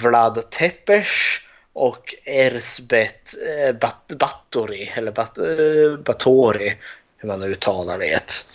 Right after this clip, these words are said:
Vlad Tepes är ju den mest uppenbara. Eh, och Vlad, eh, nu ska jag se vad hela hans namn är.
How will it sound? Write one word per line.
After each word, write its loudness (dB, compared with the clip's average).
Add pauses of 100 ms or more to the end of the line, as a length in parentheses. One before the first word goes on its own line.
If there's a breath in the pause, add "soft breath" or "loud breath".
(600 loud breath)
Vlad 2
Tepes -2 (680 soft breath)
är 4
ju 2
den -6
mest -4
uppenbara. -2 (540)
Eh, 6 (880 loud breath)
och -8 (160)
Vlad, 2 (420)
eh, 4
nu -6
ska -4
jag 2
se 2
vad 2
hela 2
hans -2
namn -2
är. -2